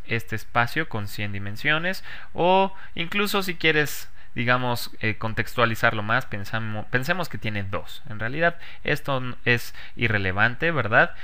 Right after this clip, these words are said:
Y esta función lo que hace es tomar este espacio de cien dimensiones y transformarlo en la recta, ¿verdad? Que es justamente nuestro espacio de salida, ¿verdad? Y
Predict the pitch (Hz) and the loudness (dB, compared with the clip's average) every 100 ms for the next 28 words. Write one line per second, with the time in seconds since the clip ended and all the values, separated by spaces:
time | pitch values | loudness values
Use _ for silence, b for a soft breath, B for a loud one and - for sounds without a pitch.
0 | B - - 180 190 - - 202 - 233 | B -6 -4 -2 -2 -2 0 2 4 2
1 | - 190 170 - 220 226 185 - 156 151 | 2 -2 -2 0 0 2 0 4 4 4
2 | 156 151 - 139 135 - - 127 - 127 | 0 0 -2 0 2 2 2 0 2 0
3 | 117 - - 175 - 151 120 110 - 185 | 0 0 2 2 2 2 2 0 -2 0
4 | 208 208 175 131 120 107 98 127 165 B | 0 0 -2 -2 -2 -2 0 -2 -2 B
5 | B B 143 156 190 202 B - 147 180 | B B 0 2 0 0 B -2 0 0
6 | - 196 185 143 131 135 151 - 113 123 | 0 0 2 2 2 2 -2 -2 0 0
7 | 139 - - 110 110 151 - 98 92 95 | -2 -4 0 2 4 2 2 2 2 2
8 | 117 131 - 104 107 - - 139 - 135 | 0 0 -2 0 0 -2 -2 -4 -2 -2
9 | 120 117 131 123 101 - 101 98 B B | -2 -2 -2 -2 -2 -2 -2 -2 B B
10 | - 101 - - 120 - 127 120 B B | -2 -2 -2 4 4 4 0 0 B B
11 | - 110 107 110 117 - - - 101 90 | -4 -2 0 0 0 -4 -2 0 0 0
12 | 95 - 90 107 131 - B B B 143 | -2 -2 -2 0 -2 -2 B B B 0
13 | 147 131 | 0 -2